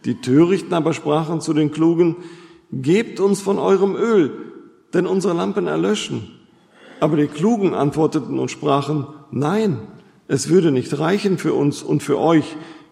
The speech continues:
Geht doch vielmehr hin zu den Händlern und kauft für euch selbst.“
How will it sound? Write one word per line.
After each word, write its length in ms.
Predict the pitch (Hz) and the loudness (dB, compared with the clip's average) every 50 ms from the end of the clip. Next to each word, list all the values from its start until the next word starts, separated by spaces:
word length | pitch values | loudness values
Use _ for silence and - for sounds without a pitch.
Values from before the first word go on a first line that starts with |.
| _ - | _ -2
Geht 220 | - 165 196 202 202 | 4 4 4 4 4
doch 120 | 175 - | 0 0
vielmehr 580 | - - 170 165 160 156 147 139 135 143 - - - - - - - - _ _ _ _ _ _ - | 0 0 2 4 4 4 2 2 0 -2 -6 -10 -16 -20 -20 -20 -20 -20 _ _ _ _ _ _ -2
hin 280 | - 170 196 208 190 | 2 2 2 2 2
zu 140 | 196 - 165 | 0 0 0
den 160 | 139 143 131 | 2 2 2
Händlern 400 | 135 147 160 170 175 165 156 143 | 2 0 2 2 2 2 2 2
und 180 | 131 127 120 - | 0 0 -2 -2
kauft 300 | 147 147 151 147 147 - | -2 -2 -4 -4 -6 -6
für 100 | 135 - | -6 -6
euch 180 | 110 120 110 | -6 -6 -6
selbst.“ 600 | - - 123 113 107 - - - - - - - | -2 -2 0 0 0 -2 -6 -16 -18 -20 -20 -20